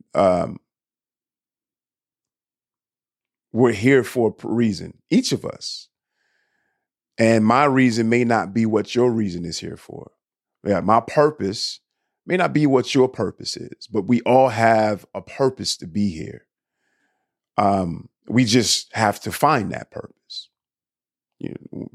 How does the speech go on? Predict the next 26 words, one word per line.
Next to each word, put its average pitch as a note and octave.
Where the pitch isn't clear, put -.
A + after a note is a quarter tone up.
w-, F#2+
once G#2+
we G2+
get G2+
of G2+
age, G2
and G#2+
sometimes B2+
it G2+
comes A2+
to B2
us F2+
early G2
because F#2+
honestly, A#2
like, A#2+
I G2+
wanted D#3+
to C3+
be B2
a A2+
songwriter A2
when F#2+
I F#2+
was F#2
younger. -